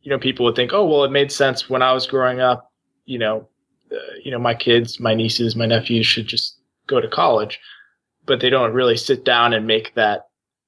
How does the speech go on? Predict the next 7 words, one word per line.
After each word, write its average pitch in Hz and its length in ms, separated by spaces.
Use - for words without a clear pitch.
recalculation 117 1120
and, 110 220
and, 107 240
uh, 107 240
assess 123 400
the 113 100
changes, 113 680